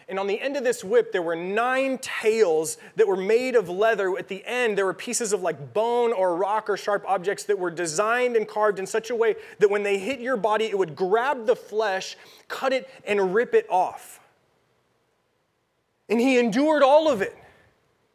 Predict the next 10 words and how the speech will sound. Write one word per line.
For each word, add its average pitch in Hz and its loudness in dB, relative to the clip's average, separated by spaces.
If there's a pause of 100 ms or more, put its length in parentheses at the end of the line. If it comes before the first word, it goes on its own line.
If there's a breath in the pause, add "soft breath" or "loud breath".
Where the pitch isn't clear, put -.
(840 soft breath)
He 269 2
endured 262 2
his 220 0
beard 247 0
being 226 4
ripped 269 -2
out 254 2
of 254 0
his 175 -2
face. - -4